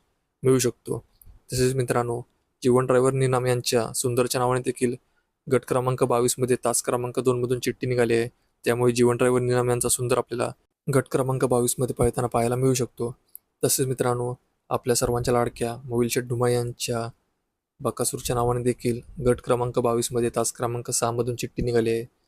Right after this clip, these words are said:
त्यामुळे बकासूर आपल्याला गट क्रमांक बावीसमध्ये,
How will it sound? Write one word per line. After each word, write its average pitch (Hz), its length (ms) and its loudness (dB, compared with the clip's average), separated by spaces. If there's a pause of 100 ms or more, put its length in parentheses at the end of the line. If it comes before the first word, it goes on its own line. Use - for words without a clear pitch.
(220)
त्यामुळे 120 260 0
बकासूर 117 380 0
आपल्याला 120 260 2
गट 160 260 -6
क्रमांक 123 340 -2
बावीसमध्ये, 117 600 -2